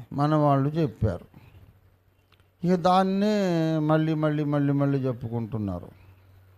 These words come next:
ఇక దాన్ని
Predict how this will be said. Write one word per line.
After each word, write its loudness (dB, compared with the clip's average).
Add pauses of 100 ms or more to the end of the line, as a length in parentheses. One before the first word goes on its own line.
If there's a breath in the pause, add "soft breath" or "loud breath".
(2500)
ఇక -8
దాన్ని 0